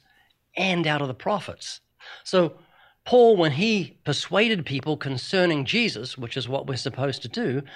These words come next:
he persuaded them both out of the law of Moses, and the law of Moses addresses the conscience. If you want to bring someone to Christ,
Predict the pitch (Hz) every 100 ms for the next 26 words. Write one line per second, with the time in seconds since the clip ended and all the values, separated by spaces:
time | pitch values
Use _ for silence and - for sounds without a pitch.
0 | - - - - 165 175 - - 180 240
1 | 226 143 127 175 - _ _ - 202 214
2 | 147 - - - 151 147 139 139 160 160
3 | 131 135 117 110 160 185 135 120 131 160
4 | 139 139 139 131 123 120 143 131 131 123
5 | 147 - 143 101 - 143 190 - - -
6 | - - - 127 127 135 127 127 135 127
7 | 139 131 131 - 139 175 -